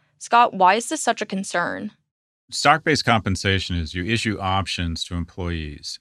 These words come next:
Speaker 2: You say, "All right, the stock's gone from three hundred and fifty to eighty or whatever it's trading at," which means all of the stock options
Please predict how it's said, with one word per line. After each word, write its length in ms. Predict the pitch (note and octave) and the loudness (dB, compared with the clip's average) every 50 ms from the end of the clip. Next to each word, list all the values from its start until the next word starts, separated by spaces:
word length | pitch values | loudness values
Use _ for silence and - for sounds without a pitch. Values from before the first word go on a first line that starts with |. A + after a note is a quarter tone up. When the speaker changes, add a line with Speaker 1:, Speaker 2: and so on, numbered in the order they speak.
| _ _ | _ _
Speaker 2:
You 120 | F2 F2 E2+ | -4 -4 -2
say, 200 | - - F2+ F#2 | -2 0 2 2
"All 140 | G2+ A2+ | 4 4
right, 340 | G#2+ F#2 E2+ E2+ E2+ E2+ - | 4 4 4 2 2 0 -4
the 100 | - F2 | -6 -8
stock's 400 | - - - G2 G2 F#2 - - | -6 0 2 2 2 2 -2 -4
gone 220 | - F#2 F#2 F2+ E2+ | -4 -2 -2 0 -2
from 220 | - - E2 D#2 | -4 -4 -8 -8
three 260 | - - - G#2 G#2 G#2 | -8 -4 -2 0 2 2
hundred 300 | F#2+ G#2 G2+ G2 F#2 F2 | 2 2 2 0 0 -2
and 100 | E2 - | -2 -2
fifty 540 | - G2+ F#2 F2 - F#2 F2 E2+ E2+ E2 | -2 -2 -2 -2 -2 -4 -2 -2 -2 -2
to 480 | E2 - - E2 D#2+ D#2 D#2 D2+ D2+ D#2 | -4 -6 -6 -6 -4 -4 -4 -6 -8 -8
eighty 460 | - F2+ F2+ F2+ F#2 G2 E2+ E2 D2+ D2+ | -6 -2 0 0 2 2 0 0 -4 -4
or 80 | D#2 | -8
whatever 300 | D2+ D#2+ E2 E2+ D#2+ E2+ | -8 -8 -8 -6 -6 -6
it's 120 | E2 - - | -6 -6 -4
trading 300 | - E2+ D#2 D#2 D#2 D2+ | -2 -2 -2 -2 -4 -6
at," 240 | D#2 D2+ D2+ D2+ - | -6 -8 -8 -10 -8
which 240 | - F#2 E2 - - | -8 -8 -6 -2 0
means 220 | G2+ G2+ F2 - | 0 0 0 0
all 200 | - G#2 G2+ A2+ | 0 0 2 2
of 100 | A2+ G2+ | 2 0
the 40 | F#2+ | -2
stock 380 | - - G#2 G2 G2+ F#2+ - | -2 0 2 2 2 2 2
options 520 | F#2+ F2+ F2+ - - - E2+ E2 D#2+ - | 0 0 0 0 -4 -6 -4 -4 -6 -6